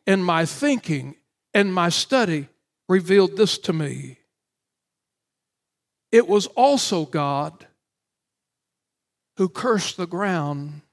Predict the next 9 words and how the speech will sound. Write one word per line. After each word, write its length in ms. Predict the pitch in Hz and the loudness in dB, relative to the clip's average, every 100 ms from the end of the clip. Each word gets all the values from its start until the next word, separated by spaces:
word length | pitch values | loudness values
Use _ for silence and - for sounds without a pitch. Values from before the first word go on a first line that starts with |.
| _ _ _ _ _ _ _ _ _ _ _ _ _ _ - | _ _ _ _ _ _ _ _ _ _ _ _ _ _ -2
who 120 | 208 | -2
brought 460 | - 202 233 254 | 0 0 2 0
forth 400 | - 233 196 170 - - | -2 2 2 2 -6 -4
thorns. 920 | 214 180 147 135 135 139 - - - _ _ _ _ _ _ _ _ _ _ _ _ _ _ _ _ - | -2 -2 -4 -8 -12 -14 -20 -20 -20 _ _ _ _ _ _ _ _ _ _ _ _ _ _ _ _ 0
And 240 | 208 165 | 0 2
God, 400 | 226 262 277 269 - | 4 4 4 0 -2
because 400 | 240 - 240 226 | -6 2 4 4
he's 180 | 208 196 | 2 0
omniscient, 840 | 202 196 202 254 - - 170 143 | 0 2 4 4 4 0 -2 -6